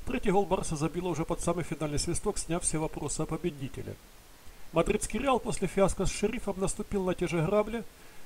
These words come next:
проиграв с таким же счетом один два на этот раз Эспаньолу. Но здесь уже у Реала дела были повеселей.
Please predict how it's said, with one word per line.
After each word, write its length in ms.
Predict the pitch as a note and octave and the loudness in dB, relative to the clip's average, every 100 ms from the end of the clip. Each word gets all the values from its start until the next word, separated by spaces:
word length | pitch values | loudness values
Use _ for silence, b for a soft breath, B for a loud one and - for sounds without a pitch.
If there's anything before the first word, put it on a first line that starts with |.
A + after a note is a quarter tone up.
| B | B
проиграв 400 | G3+ G#3 F#3+ A3+ | 6 8 8 6
с 20 | |
таким 260 | - G3 G#3 | 4 2 2
же 120 | G3 | 0
счетом 320 | - G#3 F#3+ | -2 0 0
один 200 | F#3 F#3+ | 0 0
два 200 | F#3 G#3 | 0 0
на 60 | G3+ | 2
этот 200 | F#3 - | 0 0
раз 220 | G3+ - | 0 0
Эспаньолу. 800 | - - G3+ G3 F3+ C#3+ A2 G#2 A2 - - E3 | -2 0 0 2 2 2 0 -6 -8 -14 -14 0
Но 140 | F#3+ | 2
здесь 240 | F#3+ B3+ | 2 -2
уже 160 | F#3+ F3+ | 0 2
у 80 | F#3+ | 4
Реала 280 | G3 G3 F3 D3+ - D3 | 6 4 4 -4 -14 0
дела 300 | C3 F3+ D#3+ | 6 6 6
были 220 | D#3+ D#3 | 2 0
повеселей. 720 | D#3 C#3 C3+ - D3+ G3+ | 2 2 2 -2 2 2